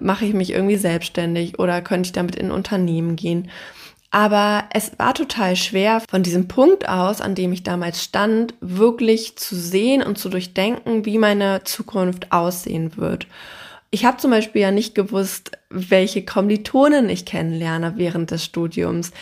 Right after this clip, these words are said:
Ich habe nicht gewusst, dass ich mit meinem Professor gemeinsam ein Buch schreiben werde. Ich habe nicht gewusst, dass ich im fünften Semester ein Jobangebot bekomme durch das Studium.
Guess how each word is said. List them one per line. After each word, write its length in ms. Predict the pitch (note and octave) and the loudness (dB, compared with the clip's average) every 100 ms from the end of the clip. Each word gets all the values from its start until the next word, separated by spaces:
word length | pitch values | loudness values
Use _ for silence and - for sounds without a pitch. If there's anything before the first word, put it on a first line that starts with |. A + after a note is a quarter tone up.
| - - | -18 -10
Ich 160 | - G#3+ | -2 0
habe 120 | G#3 | 4
nicht 220 | A#3 A#3 | 2 2
gewusst, 440 | G#3+ G3+ G3 - | 0 0 -2 -2
dass 180 | F#3+ F#3+ | -2 0
ich 260 | F#3+ F3+ - | -2 -4 -4
mit 160 | F#3 | -2
meinem 220 | - F#3 F#3 | 0 0 0
Professor 560 | F#3 - G#3 - F#3+ | -4 0 0 2 0
gemeinsam 540 | F#3 F3+ F3+ F3+ F3+ - | 2 2 2 2 0 0
ein 220 | F3+ F#3+ | -2 2
Buch 200 | B3 E4+ | 4 4
schreiben 500 | - - - F3 E3 | 2 -6 -6 -4 -4
werde. 360 | E3 D#3+ F3+ F3+ - - - | -2 -2 -4 -6 -12 -20 -10
Ich 160 | G#3 | -2
habe 120 | F#3+ G3 | 0 2
nicht 220 | A3 - | 0 2
gewusst, 400 | G3 G3+ G3 - | 2 4 0 -4
dass 160 | F#3+ | -4
ich 160 | F#3+ F#3 | -4 -2
im 160 | F#3+ F#3 | -2 0
fünften 400 | G#3 G#3 - G3 | 0 -2 -4 -2
Semester 840 | F#3+ F#3 F#3 - F#3 F3+ F3+ - | 0 0 -2 0 2 2 0 0
ein 300 | F#3 F3+ F3+ | 0 2 2
Jobangebot 800 | F3+ F4+ - G3 F3 E3+ E3+ E3 | 2 0 0 0 0 -2 -4 -4
bekomme 520 | E3+ E3 - E3 E3 | -6 -6 -2 0 0
durch 320 | E3 F#3 F3+ F3+ | 0 2 2 0
das 160 | F3+ | -4
Studium. 560 | - E3+ E3+ E3 E3 | -2 -2 0 0 0